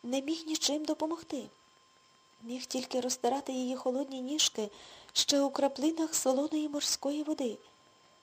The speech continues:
тільки стискати її тонку долоньку,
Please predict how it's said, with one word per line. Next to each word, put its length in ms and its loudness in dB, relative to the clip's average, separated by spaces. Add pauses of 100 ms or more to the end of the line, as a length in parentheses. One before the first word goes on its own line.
(220)
тільки 360 -4
стискати 680 2
її 280 -2
тонку 440 0
долоньку, 640 -2